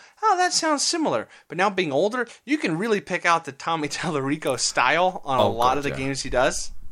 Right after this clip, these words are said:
Speaker 1: It's not a bad style at all, don't get me wrong. I, I really like Tommy Tallarico stuff, especially Earthworm Jim. But yeah, I, I really like the music. Um, in terms of, like, my niggles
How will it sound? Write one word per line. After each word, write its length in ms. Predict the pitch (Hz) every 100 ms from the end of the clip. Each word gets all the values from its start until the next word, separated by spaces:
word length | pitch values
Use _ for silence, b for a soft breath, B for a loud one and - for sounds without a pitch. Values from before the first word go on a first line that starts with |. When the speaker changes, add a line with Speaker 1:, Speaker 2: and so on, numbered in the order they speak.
| - -
Speaker 1:
It's 120 | 226
not 140 | 320
a 40 | 180
bad 220 | 185 180
style 300 | - 151 120
at 80 | 135
all, 160 | 143
don't 140 | 107 135
get 100 | 135
me 60 |
wrong. 200 | 117 120
I, 120 | 104 101
I 80 | 117
really 280 | 123 127
like 220 | 117 117 -
Tommy 220 | 107 104
Tallarico 480 | 110 104 120 98 82
stuff, 180 | 107 - b b
especially 360 | - 131 -
Earthworm 320 | 107 107 104 101
Jim. 240 | 104 92 - - - b b b b -
But 200 | - 135 190
yeah, 140 | 214 -
I, 240 | - 151 156
I 140 | 151
really 280 | 160 156 156
like 180 | 147 143
the 80 | 127
music. 400 | 139 170 147 - b b _
Um, 480 | 135 131 131 123 107 _ _ _ _ _ _ _ _ _ _ _ -
in 140 | 156
terms 280 | 151 165 160
of, 60 | 147
like, 180 | 131 -
my 320 | 110 120 143
niggles 640 | 180 214 277 285 - -